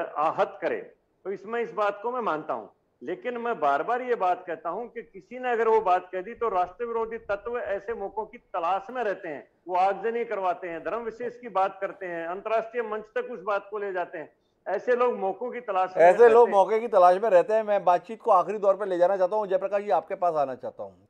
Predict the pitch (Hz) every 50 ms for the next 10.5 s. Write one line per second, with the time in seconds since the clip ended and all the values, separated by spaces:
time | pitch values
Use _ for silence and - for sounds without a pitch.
0 | - - 175 170 139 123 127 135 131 - _ - 165 156 156 175 170 170 - 156
1 | 151 147 _ _ 165 170 - 165 135 117 117 113 113 117 117 _ - 165 156 -
2 | 165 151 151 151 - 151 147 151 160 156 156 147 147 143 - 165 160 - - 214
3 | 214 214 _ - 214 - - _ _ _ _ _ _ _ - 127 151 160 147 143
4 | 143 143 - 170 156 165 165 - 151 139 139 143 156 160 147 160 165 175 180 175
5 | - - 240 262 247 - - - - 165 156 170 185 170 185 202 202 180 165 160
6 | 175 170 170 170 165 190 226 - _ _ _ - 151 151 156 180 202 185 185 180
7 | 175 202 185 180 160 156 - 202 - 180 175 151 147 147 180 277 _ _ _ _
8 | _ _ _ _ _ _ _ _ _ _ _ _ _ _ _ _ _ - 123 131
9 | 156 180 185 262 254 - - 160 143 160 196 226 214 165 151 139 139 135 131 -
10 | - 160 143 120 120 139 143 - 175